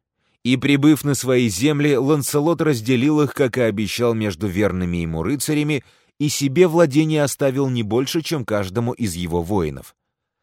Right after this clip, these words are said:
А тем временем король Артур и Гавейн собрали большое войско и пошли войной на Ланселота. Главным же управителем над всей английской землей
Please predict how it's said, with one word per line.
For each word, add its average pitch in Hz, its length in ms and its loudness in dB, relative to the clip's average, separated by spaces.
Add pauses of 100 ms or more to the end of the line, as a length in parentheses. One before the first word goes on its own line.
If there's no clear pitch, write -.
(540)
А 107 160 2
тем 104 260 0
временем 127 480 2
король 117 340 2
Артур 95 440 -2
и 95 80 -6
Гавейн 98 520 0
собрали 123 560 2
большое 95 520 0
войско 113 500 2 (300)
и 117 100 2
пошли 90 400 0
войной 82 400 -2
на 78 140 -4
Ланселота. 71 640 -10 (1000)
Главным 110 600 2
же 98 160 -2
управителем 107 760 0
над 107 180 -2
всей 139 300 -2
английской 107 680 -2
землей 90 540 0